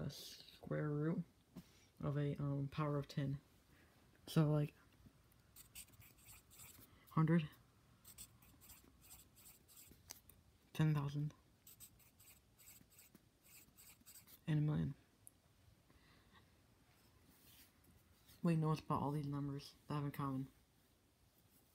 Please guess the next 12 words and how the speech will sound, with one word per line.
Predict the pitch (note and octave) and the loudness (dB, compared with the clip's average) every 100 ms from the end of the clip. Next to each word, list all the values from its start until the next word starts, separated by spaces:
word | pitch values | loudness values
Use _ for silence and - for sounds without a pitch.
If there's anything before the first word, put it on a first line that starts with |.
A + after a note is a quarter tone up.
| _ _ _ - - _ - | _ _ _ -20 -20 _ -10
Well, | C#3 C3+ - | -8 -8 -10
they're | D3 D#3 D3 | -2 0 0
all | C#3+ C#3+ C#3 C#3+ - | -2 -2 -4 -8 -6
even | D#3 C#3 C3+ | -4 -2 -2
numbers. | C3+ - D3 - - - | -4 -8 -12 -16 -16 -12
Well, | C#3 - - - - _ - - - D3 | -12 -14 -20 -20 -20 _ -20 -20 -10 -6
zero, | C#3+ C#3 C3+ C3 | -4 -2 -2 -4
because | - C#3 C#3+ D3 - - - | -6 -6 -6 -8 -12 -20 -4
hundred | E3 D#3 | 0 2
has | D3 C#3 C#3 - - - - - - - _ _ - - - - - _ _ - - - - - _ - - - - - | 0 -2 -4 -10 -20 -20 -20 -20 -20 -20 _ _ -20 -20 -20 -20 -20 _ _ -20 -20 -20 -20 -20 _ -20 -20 -20 -20 -20
two | - D#3+ D#3 D3+ - - - - - - - - - - | -8 -4 -4 -6 -10 -20 -20 -20 -18 -16 -18 -20 -10 -6
zeros. | F#3+ F#3+ E3 | -6 -8 -12